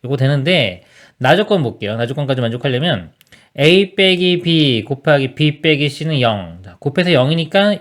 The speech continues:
요 값이 영이거나 요 값이 영이 되는데, 이 값이 영이라는 거는 A와 B가 같은 거죠. A와 B가 같거나 또는 B와 C가 같으면 됩니다. 이렇게. 그럼 요거를 경우를 어떻게 살 거냐면, 자, A와 B가 같은 경우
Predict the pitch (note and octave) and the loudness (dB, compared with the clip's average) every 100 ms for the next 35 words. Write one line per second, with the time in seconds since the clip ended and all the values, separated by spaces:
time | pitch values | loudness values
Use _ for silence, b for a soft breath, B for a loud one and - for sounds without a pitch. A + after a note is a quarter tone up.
0 | B2 C3 C3+ F3+ F#3 - E3+ A#2+ C3+ D3 | -4 -4 0 0 -2 -6 -2 0 0 0
1 | D3 E3 G3+ G#3 - C3 C#3 C#3 - A2+ | 0 0 0 0 -4 -4 -2 -4 -4 -4
2 | B2 A#2 G#2+ G#2+ D3+ G2+ D#2+ b b b | -2 -4 -4 0 0 0 -4 b b b
3 | b b C3+ E3+ G3 - B2 D3+ D#3 D3+ | b b -2 0 0 0 -2 2 0 0
4 | D#3+ F3+ B2+ D#3 G3 G3 F#3 D3+ D3 A#2 | -2 -4 0 2 4 2 0 -2 -4 -6
5 | A2+ G#2+ F#2 - A#2 B2+ C#3 C#3 D3 D#3 | -6 -10 -10 -10 -4 -2 0 0 0 2
6 | D#3+ E3 D#3 - B2+ A#2 A2 - A2 G#2+ | 0 -2 -4 -8 -6 -4 -6 -6 -6 -6
7 | - _ _ _ _ F3+ F#3+ D3 A#2+ F3+ | -10 _ _ _ _ -4 0 0 -2 -4
8 | A#3+ - _ _ _ _ _ - B2 B2+ | -6 -10 _ _ _ _ _ -10 -4 0
9 | C#3 E3+ F#3+ G3 G3+ F#3+ - - F3+ F#3+ | 2 4 2 2 0 -2 -8 -8 -2 -2
10 | C#3 A#2+ B2 F#2+ E2 E2+ E2 - B2 G#3 | -2 -4 -6 -8 -12 -18 -18 -10 -8 -8
11 | - b b b b b D#3 C#3 F3 E3+ | -10 b b b b b -2 2 2 2
12 | - C#3+ F#3 C#3 D3+ G3 - D3+ E3 F3 | 2 2 2 2 2 0 0 -2 0 -2
13 | G2+ G2 A2 C3+ E3+ G#3 G#3+ G#3 G#3 F3+ | -2 -8 -6 2 4 4 4 4 2 2
14 | F3 D#3 D3+ C#3+ A2+ G2+ F#2+ | 2 2 2 -2 -2 -4 -8